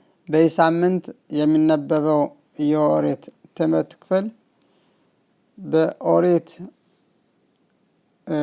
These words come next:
ዘሁል-፣ ዘሁል-፣ ዘ-፣ ዘሌዋውያን ወይም ፓራሻት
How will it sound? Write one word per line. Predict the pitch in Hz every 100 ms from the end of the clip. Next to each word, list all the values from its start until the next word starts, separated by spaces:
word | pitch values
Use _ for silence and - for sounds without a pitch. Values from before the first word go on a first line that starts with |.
| 143 143 - - 156
ዘሁል-፣ | 147 170 160 135 170 156 - - - 147 143 165 147
ዘሁል-፣ | 156 156 165 151
ዘ-፣ | 143 156 143 156
ዘሌዋውያን | 151 165 160 156 151 143 143 147 _ _ _ _ _ _ _ -
ወይም | - 190 170 - _ _ _ -
ፓራሻት | 156 151 156 165 185